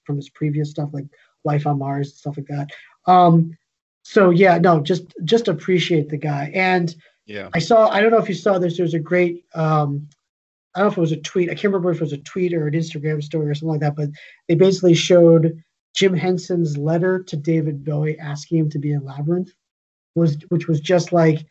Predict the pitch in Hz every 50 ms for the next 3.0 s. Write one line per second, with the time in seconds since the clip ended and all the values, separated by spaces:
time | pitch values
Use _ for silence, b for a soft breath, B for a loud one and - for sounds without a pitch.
0 | _ _ _ _ _ _ _ _ _ 135 147 143 127 131 147 147 135 170 151 127
1 | 120 160 156 147 - - 127 120 123 127 123 - - - 208 220 226 220 190 -
2 | - - - - - 196 190 156 156 202 202 175 - - - 233 - 233 202 185